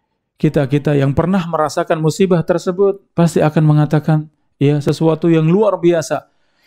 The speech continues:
tidak pernah dirasakan." Bagaimana tatkala guncangan gempa bumi dirasakan, sangat dahsyat. Ya,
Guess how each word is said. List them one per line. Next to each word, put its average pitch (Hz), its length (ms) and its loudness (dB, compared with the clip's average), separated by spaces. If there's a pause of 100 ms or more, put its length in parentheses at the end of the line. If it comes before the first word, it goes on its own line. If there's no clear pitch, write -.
(180)
tidak 208 240 0
pernah 185 240 -2
dirasakan." 156 640 0 (160)
Bagaimana 156 480 0
tatkala 151 480 -2
guncangan 165 640 0
gempa 143 240 -2
bumi 160 320 0
dirasakan, 147 720 -2
sangat 160 240 -4
dahsyat. 160 460 0 (960)
Ya, 131 320 -2